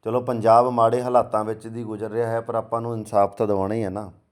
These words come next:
ਉਸ ਬੱਚੇ ਦਾ ਕਸੂਰ ਕੀ ਸੀ? ਬੱਚੇ ਦਾ ਕਸੂਰ ਇਹ ਸੀ ਕਿ ਉਹ ਸੋਹਣਾ ਸੀ,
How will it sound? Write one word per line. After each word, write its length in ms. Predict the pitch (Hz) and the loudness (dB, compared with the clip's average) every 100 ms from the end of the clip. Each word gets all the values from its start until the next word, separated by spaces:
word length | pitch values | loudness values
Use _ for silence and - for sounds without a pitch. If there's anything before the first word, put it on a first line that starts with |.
| _ _ _ _ _ _ _ - | _ _ _ _ _ _ _ -12
ਉਸ 120 | 120 | -8
ਬੱਚੇ 280 | 127 123 143 | -4 -2 0
ਦਾ 100 | 139 | 0
ਕਸੂਰ 360 | 123 123 131 | -2 -6 -6
ਕੀ 180 | 131 131 | -6 -12
ਸੀ? 240 | 123 92 82 _ _ _ | -12 -14 -20 _ _ _
ਬੱਚੇ 340 | 92 98 101 120 | -14 -14 -8 -2
ਦਾ 100 | 117 | -2
ਕਸੂਰ 300 | 113 113 110 | -4 -10 -6
ਇਹ 180 | 120 139 | -6 -6
ਸੀ 140 | 135 | -10
ਕਿ 100 | 123 | -10
ਉਹ 60 | 123 | -10
ਸੋਹਣਾ 300 | 117 117 131 | -8 -6 -6
ਸੀ, 160 | 123 | -6